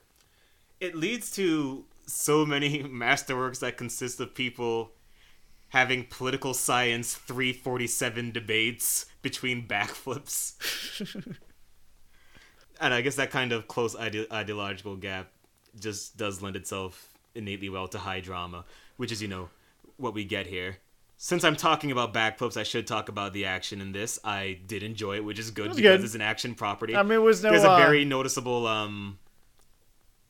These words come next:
Speaker 1: investment in budget gap between, they invested very strongly into flashback. They're very invested in the climax. And then they're like, "All right, we gotta get through the rest of this mo-," <laughs>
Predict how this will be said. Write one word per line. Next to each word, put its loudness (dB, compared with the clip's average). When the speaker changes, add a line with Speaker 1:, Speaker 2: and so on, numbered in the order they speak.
Speaker 1:
investment 0
in -4
budget -2
gap 2
between, -6
they 6
invested 0
very 4
strongly 0
into -4
flashback. -2
They're 0
very 2
invested -2
in -2
the -2
climax. 0
And -2
then 0
they're 0
like, -2
"All 0
right, 0
we -8
gotta 4
get 0
through -10
the -6
rest -2
of -12
this -4
mo-," 0
<laughs> 2